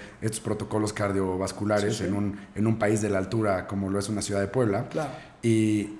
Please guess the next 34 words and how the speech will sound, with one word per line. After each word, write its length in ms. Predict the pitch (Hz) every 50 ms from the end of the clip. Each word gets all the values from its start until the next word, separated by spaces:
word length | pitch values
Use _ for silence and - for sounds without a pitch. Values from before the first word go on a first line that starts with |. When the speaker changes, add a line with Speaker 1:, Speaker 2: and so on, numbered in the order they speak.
| -
Speaker 1:
y, 80 | - 110
pues, 200 | 101 - 117 107
los 160 | 113 110 117
transmitíamos 640 | - 104 101 98 113 107 117 131 127 131 127 120 131
en 80 | 139 143
vivo 360 | 147 143 117 113 123 151 170
y 140 | 135 107 98
llegaban 500 | 95 98 98 101 123 139 143 135 120 107
a 80 | 104
un 180 | 113 127 139 147
auditorio 460 | 143 131 117 123 120 131 135 131 139
de 100 | 131 120
doscientas 320 | 110 107 104 135 131 123 -
personas. 460 | 110 110 110 139 131 127 127 147 -
Speaker 2:
Pero 140 | - 175 170
en 40 | 175
otro 160 | 175 - 131
Speaker 1:
Y 60 | 131
Speaker 2:
lado. 140 | 139 135 139
Speaker 1:
ahorita 640 | 151 170 202 190 - 165 147 151 175 208 202 - -
un, 560 | - 143 156 156 156 151 147 135 127 120 - - - - - - -
eh, 280 | 107 110 104 104 101 -
Instagram 440 | 120 139 135 - 143 131 135 135 135 143
Live 260 | 156 143 131 135 139 - - -
le 120 | 107 113 110
Speaker 2:
Sí. 80 | 120
Speaker 1:
llega 420 | 127 131 131 127 131 135 131 - - 98 98 98
a 40 | 98 98 101
diez 180 | 101 110 107 107
mil 160 | 127 143 139
personas 420 | 139 139 120 117 131 123 123 127 127
en 100 | 113 107
tu 160 | 104 151 156
red, 220 | 139 139 170 143